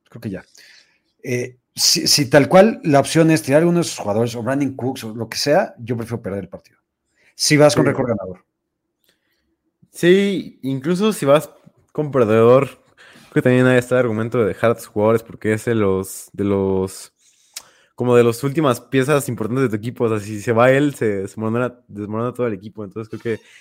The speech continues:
Speaker 2: incluso si vas muy mal, creo que
Speaker 1: De acuerdo.
Speaker 2: prefiero quedarme con un Brandon Cooks o un Amon Ra.
Speaker 1: Sí, porque
Speaker 2: Bienvenido ahí a un
Speaker 1: aparte
Speaker 2: nuevo miembro que vimos por ahí.
Speaker 1: Sa-, sa-, ¿sabes? Ah, venga, felicidades.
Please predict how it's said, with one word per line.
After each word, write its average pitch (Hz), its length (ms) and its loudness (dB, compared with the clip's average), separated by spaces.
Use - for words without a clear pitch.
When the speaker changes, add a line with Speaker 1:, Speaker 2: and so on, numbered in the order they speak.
Speaker 2:
incluso 120 380 -4
si 117 120 -2
vas 117 160 4
muy 120 120 -4
mal, 123 360 -2
creo 110 120 -8
que 120 100 -4
Speaker 1:
De 110 200 0
acuerdo. 110 140 -4
Speaker 2:
prefiero 110 340 0
quedarme 107 340 -4
con 101 140 -8
un 107 120 -8
Brandon 104 240 -4
Cooks 101 240 -14
o 98 40 -12
un 98 100 -10
Amon 98 260 -8
Ra. 95 80 -6
Speaker 1:
Sí, - 60 -18
porque 113 160 0
Speaker 2:
Bienvenido 127 160 2
ahí 120 100 4
a 123 60 -2
un 117 40 -6
Speaker 1:
aparte 120 60 -4
Speaker 2:
nuevo 117 160 -2
miembro 110 280 -4
que 104 80 -8
vimos 101 220 -8
por 92 160 -10
ahí. 90 160 -10
Speaker 1:
Sa-, - 220 -10
sa-, - 160 -2
¿sabes? 208 240 0
Ah, 131 200 0
venga, 120 240 -2
felicidades. 110 760 -6